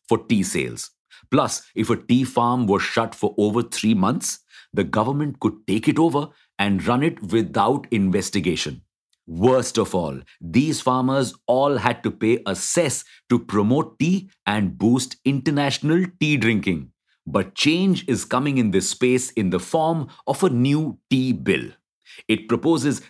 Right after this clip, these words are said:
repealing all of these ancient and restrictive laws in favor of new ones that promote innovation and exports in this sector. It will focus especially on small farmers, those with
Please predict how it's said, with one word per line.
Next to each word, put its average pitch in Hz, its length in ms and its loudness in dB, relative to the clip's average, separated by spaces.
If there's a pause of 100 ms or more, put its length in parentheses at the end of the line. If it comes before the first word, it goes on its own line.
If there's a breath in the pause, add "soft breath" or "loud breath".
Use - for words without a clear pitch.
repealing 135 640 2
all 135 180 2
of 95 100 -2
these 101 360 -2
ancient 117 520 0
and 85 180 -4
restrictive 98 600 -2
laws 135 340 2 (260 loud breath)
in 127 140 2
favor 208 340 0
of 135 200 0
new 117 280 4
ones 82 440 -2 (180 loud breath)
that 107 240 0
promote 123 400 2 (160)
innovation 151 720 2 (160 loud breath)
and 85 260 -6
exports 120 640 -2
in 107 180 2
this 92 160 2
sector. - 460 -6 (380 loud breath)
It 143 160 0
will 196 120 4
focus 165 540 0
especially 151 640 0
on 143 160 0
small 95 440 0
farmers, 62 540 -6 (220 soft breath)
those 120 420 2
with 110 340 0